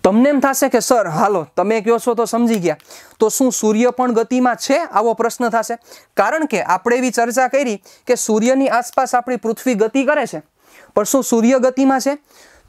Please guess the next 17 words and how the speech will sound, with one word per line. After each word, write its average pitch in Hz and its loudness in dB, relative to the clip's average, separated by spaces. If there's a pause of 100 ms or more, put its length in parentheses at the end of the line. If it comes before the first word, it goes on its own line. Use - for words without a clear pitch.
તો 240 2
એના 277 4
વિશે 294 0
આપણે 277 0
થોડીક 262 -2
ચર્ચાને 226 -2 (160)
આગળ 208 2
વધારીએ. 202 0 (460)
તો 247 2
બેટા, 262 0
હા, 214 0 (240)
જવાબ 214 0
છે 247 0
તો 233 -6
કે 226 -2
સૂર્ય 220 0 (100)
પણ 247 0